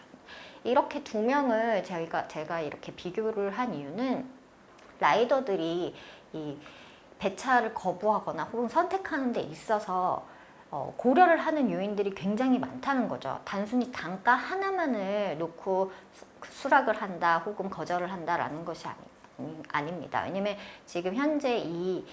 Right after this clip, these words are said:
실험에 참여해 주신 분들 같은 경우에는 모두 전업 라이더세요. 그럼 전업으로 일을 한다는 것은 사실 지속 가능하게 우리가 일을 해야 되는 거고, 지속 가능하게 일을 하려면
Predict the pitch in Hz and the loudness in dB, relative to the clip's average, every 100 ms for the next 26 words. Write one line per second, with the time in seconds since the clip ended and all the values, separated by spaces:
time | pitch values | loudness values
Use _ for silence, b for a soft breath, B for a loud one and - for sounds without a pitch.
0 | B - - 339 330 262 285 302 294 262 | B -10 -2 2 2 0 -2 0 0 0
1 | - - 196 - 151 170 160 - 175 143 | -4 -8 -8 -8 -8 -8 -10 -12 -10 -8
2 | 143 147 196 220 147 - - 160 202 220 | -6 -4 -2 -2 -4 -6 -6 -4 -2 0
3 | 107 110 92 - 135 202 160 B B B | -2 -4 -8 -8 -4 -2 -2 B B B
4 | - 233 220 - 185 226 254 233 208 185 | -6 -4 -2 -2 0 0 0 0 -2 -2
5 | 151 175 226 254 262 240 196 - 180 202 | -4 -4 0 0 0 0 -4 -8 -12 -12
6 | - - - 233 370 185 170 185 226 233 | -14 -8 -2 2 2 2 -2 -2 0 0
7 | 226 165 160 151 147 165 202 247 185 156 | -2 -2 -2 -4 -4 -4 -2 -2 -2 -6
8 | 156 143 131 165 160 - 220 269 - 165 | -8 -10 -8 -6 -4 -4 -2 -2 -2 -2
9 | 208 240 233 185 147 170 190 254 214 202 | 0 0 -2 -4 -4 -6 -4 -2 -2 -2
10 | 240 | -4